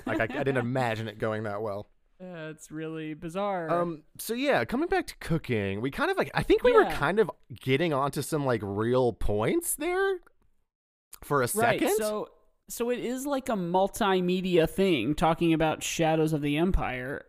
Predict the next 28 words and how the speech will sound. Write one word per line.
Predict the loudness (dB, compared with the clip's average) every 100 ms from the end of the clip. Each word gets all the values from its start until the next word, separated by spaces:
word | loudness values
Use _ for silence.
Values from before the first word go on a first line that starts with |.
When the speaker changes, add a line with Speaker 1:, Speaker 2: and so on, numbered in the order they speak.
| -6
Speaker 2:
Um, | -4 -2 -4 -6 -10
Speaker 1:
Yeah. | -8 0
Speaker 2:
it's, | 0 0 -8 _ -2
it | -2 0
is, | 0 2 2 0 0
you | 0
know, | 2
I'm | 0 -2
sure | -4 -4 -2 -2
there's | -4 -6
gotta | -2 0 2
be | 2 2
podcasts, | 0 0 -4 -4 -2 -2 -4
and | -4
obviously | -2 -2 -2 -2 -2
there's | -2 0
a | -2
billion | 0 0 2 2 2 2
different | 0 -2
cooking | -4 -6 -4 -6
shows. | -6 -4 2 4 4 2 -2 -6 -14 -10 -2
It's | -2 0
tough, | 2 2 2
though, | 0
because | 0 -2 -2
it | -2 -2
is | 0
not | 0 -2 -2